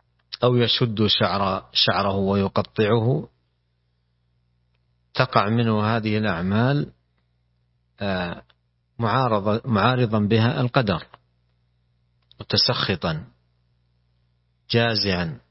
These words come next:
فهذه جاهلية. وماذا ت-، تفيده هذه الأعمال؟ إن شق ثوبه أو لطم خده أو شق شع-، أو قطع شعره،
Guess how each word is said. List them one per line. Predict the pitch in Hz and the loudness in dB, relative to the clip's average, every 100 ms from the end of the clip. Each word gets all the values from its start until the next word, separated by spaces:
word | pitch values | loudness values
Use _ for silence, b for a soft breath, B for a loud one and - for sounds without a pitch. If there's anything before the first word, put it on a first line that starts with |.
| _ _ _ _ _ | _ _ _ _ _
فهذه | - 120 151 156 | -6 -2 0 0
جاهلية. | 123 139 123 120 98 78 - _ _ _ _ _ _ _ _ _ _ _ _ _ - | 0 0 0 0 -2 -2 -8 _ _ _ _ _ _ _ _ _ _ _ _ _ -2
وماذا | 117 127 123 107 | 2 2 2 0
ت-، | 101 107 | -2 -2
تفيده | 98 - 104 113 104 95 87 87 | -4 -2 0 2 2 0 0 0
هذه | 90 98 90 92 110 - 110 | 2 2 2 2 2 0 -4
الأعمال؟ | 101 165 95 87 | -2 0 0 0
إن | 85 87 | -2 0
شق | - 101 - - | 0 0 -2 -6
ثوبه | - 101 117 117 | 0 0 0 -2
أو | 113 - 90 | -2 -2 -2
لطم | 95 95 92 87 | 0 0 0 -2
خده | 87 104 113 120 | -2 -2 0 0
أو | 123 - - | 0 0 0
شق | - 101 - 87 | 0 0 -2 -2
شع-، | - | 0
أو | - 50 50 | -2 -4 -6
قطع | - 101 - - 82 | -4 -6 -4 -4 -2
شعره، | 92 123 117 113 104 | 0 2 2 0 -2